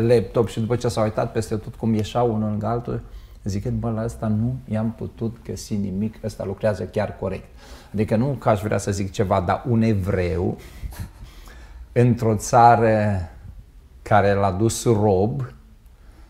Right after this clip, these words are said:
să nu facă nicio șmecherie. <laughs> Și au ajuns la concluzia, numai dacă ne legăm ceva în religia lui, că ăsta la locul de muncă,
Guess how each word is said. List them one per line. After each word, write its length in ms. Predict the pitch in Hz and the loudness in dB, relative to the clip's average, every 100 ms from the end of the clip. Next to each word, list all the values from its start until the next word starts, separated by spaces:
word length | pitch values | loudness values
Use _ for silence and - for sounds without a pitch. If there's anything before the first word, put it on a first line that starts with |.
| - | -20
să 180 | - - | -10 -4
nu 80 | 95 | -2
facă 300 | - 98 101 | 0 0 0
nicio 260 | 95 92 | -4 -6
șmecherie. 720 | 95 - 92 101 101 - 127 - - - | -8 -8 -8 -6 -6 -6 -8 -8 -4 4
<laughs> 120 | 180 - 160 - - - - - - - - - - - - - - - - - - - | 6 6 4 4 6 8 8 4 -4 -6 -18 -20 -20 -20 -20 -20 -20 -18 -16 -16 -12 -2
Și 300 | 117 127 143 143 127 - - - - | 0 2 0 -6 -10 -14 -20 -10 2
au 140 | 110 | 4
ajuns 220 | 113 143 | 4 2
la 100 | 139 | -2
concluzia, 540 | 117 113 104 151 127 120 | 0 0 0 -2 -2 -2
numai 200 | 160 233 | -2 -2
dacă 200 | 131 127 | 0 0
ne 120 | 120 | 0
legăm 320 | 117 117 135 | 0 -2 -4
ceva 360 | 123 113 131 135 | -4 -2 -2 -2
în 60 | |
religia 420 | 113 120 143 120 120 | -2 -2 -2 -2 -2
lui, 200 | 165 226 | -4 -6
că 260 | - 131 156 | -6 -8 -4
ăsta 260 | 156 - 147 | -4 -4 0
la 140 | 135 | 2
locul 340 | 135 175 165 | 4 2 2
de 100 | 117 | 2
muncă, 800 | 110 117 135 156 156 175 175 175 | 4 2 0 -2 -2 -2 0 -2